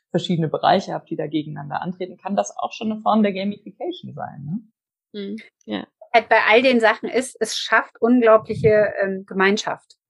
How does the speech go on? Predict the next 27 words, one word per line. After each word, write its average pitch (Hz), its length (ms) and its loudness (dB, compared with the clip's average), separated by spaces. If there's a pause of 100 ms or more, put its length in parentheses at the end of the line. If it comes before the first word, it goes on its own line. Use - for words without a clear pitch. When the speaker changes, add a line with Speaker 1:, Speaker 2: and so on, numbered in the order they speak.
(140)
Speaker 3:
Egal, 202 340 4
ob 214 120 4
ich 208 180 -2
mit 202 160 -2
mir 202 160 2
alleine 180 480 4
bin 277 340 2
und 214 300 -6 (140)
dann 202 180 4
jemand 196 320 -2
anders 202 260 -2
darüber 190 300 2
erzähle 226 800 2
oder 220 260 4
ob 214 80 0
ich 214 140 -4
eben 208 180 -6
in 202 140 -6
einer 185 100 0
Gruppe, 196 320 -6
wie 185 60 -14
Stefanie 190 420 -4
gerade 180 260 2
beschreibt, 170 480 -2
was - 200 -4
zusammen 175 340 -6
erlebe. 165 560 -10